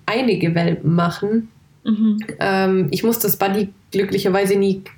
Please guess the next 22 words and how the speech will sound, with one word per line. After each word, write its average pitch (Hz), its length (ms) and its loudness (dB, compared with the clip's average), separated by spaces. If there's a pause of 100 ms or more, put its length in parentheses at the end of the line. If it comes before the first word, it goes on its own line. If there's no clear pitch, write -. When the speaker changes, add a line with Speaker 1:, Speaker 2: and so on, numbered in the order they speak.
(200)
Speaker 1:
so 175 280 -2
krass 180 380 -2
abtrainieren. 220 540 0
Der 180 120 2
hat 180 140 0
das 175 120 -2
irgendwann 180 240 2
von 175 140 0
alleine 175 420 2
auch 220 160 0
gelassen. 220 460 0
Ich 185 120 -2
weiß 180 200 -2
nicht, 196 220 0
bis 175 160 0
heute 196 160 2
nicht, 185 160 -4
warum 185 240 2
er 226 60 4
es 226 140 -2
gemacht 226 380 -2
hat. 226 200 0